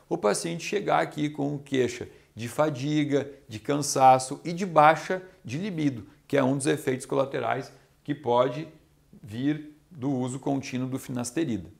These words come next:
Então, assim, pra prescrever um medicamento desses, primeiro tem que ser feita toda uma avaliação pra ver como é que tá esse eixo testosterona, dihidrotestosterona,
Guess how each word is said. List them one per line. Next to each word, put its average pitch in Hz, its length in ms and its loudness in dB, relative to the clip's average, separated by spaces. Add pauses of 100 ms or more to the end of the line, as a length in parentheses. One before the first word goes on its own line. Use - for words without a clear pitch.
(260)
Então, 143 240 0
assim, 135 380 -6 (800)
pra 156 180 6
prescrever 147 920 0
um 123 80 -8
medicamento 120 640 -6
desses, 127 640 -2 (380)
primeiro 135 340 2
tem 156 200 -4
que 147 60 -6
ser 151 140 0
feita 131 320 -2
toda 165 320 0
uma 208 140 0
avaliação 143 1080 4 (260)
pra 131 180 2
ver 147 220 -2
como 139 220 0
é 160 120 -2
que 190 80 -10
tá 175 200 0
esse 160 280 -2
eixo 143 260 0
testosterona, 131 800 0
dihidrotestosterona, 120 1400 -2